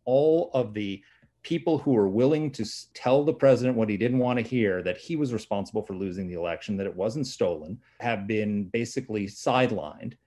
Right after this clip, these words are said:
within the administration. And he's surrounded himself with a bunch of sycophants and enablers who are feeding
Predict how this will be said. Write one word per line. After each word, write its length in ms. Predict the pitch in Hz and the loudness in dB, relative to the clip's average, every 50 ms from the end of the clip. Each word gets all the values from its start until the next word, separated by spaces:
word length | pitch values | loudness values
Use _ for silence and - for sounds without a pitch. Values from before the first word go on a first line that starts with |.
| _ _ - | _ _ -4
within 300 | - 104 98 113 120 117 | -4 0 2 2 4 4
the 100 | 110 107 | 4 2
administration. 920 | 104 92 104 104 98 92 - - - 90 82 82 78 - - 90 92 110 113 | 2 0 -2 -2 -2 -4 -6 -4 -4 -2 -2 -2 -2 -4 -6 -6 -6 -6 -6
And 140 | - 117 107 | -4 -2 -2
he's 180 | 107 110 107 - | -2 -2 -4 -4
surrounded 400 | - 98 104 117 131 135 143 143 | -4 -2 0 2 2 2 2 2
himself 560 | 139 131 120 117 - 120 104 101 101 104 - | 2 2 0 0 0 0 2 2 0 -2 -2
with 140 | 120 107 101 | -2 -2 -2
a 60 | 92 | -2
bunch 360 | 87 101 104 104 107 101 - | -4 -2 -2 -2 -2 -4 -6
of 220 | - - 101 92 - | -8 -8 -8 -8 -8
sycophants 920 | - - - - - 127 127 131 147 135 139 - 135 131 127 131 131 - | -10 -12 -6 -2 0 0 0 0 -2 -4 -2 -2 0 0 0 0 -2 -2
and 80 | 117 104 | -4 -4
enablers 840 | 98 92 95 104 110 117 120 110 101 98 90 82 85 85 101 - - _ _ _ _ _ _ | -2 -2 -2 -2 0 -2 -2 -4 -4 -6 -4 -4 -4 -6 -8 -10 -16 _ _ _ _ _ _
who 200 | _ - 120 113 | _ 4 6 6
are 120 | 104 101 98 | 6 6 4
feeding 840 | - - - - - 151 147 147 139 143 143 143 139 147 151 143 | 0 -4 -14 -6 -2 0 2 2 4 2 2 2 0 -2 -4 -6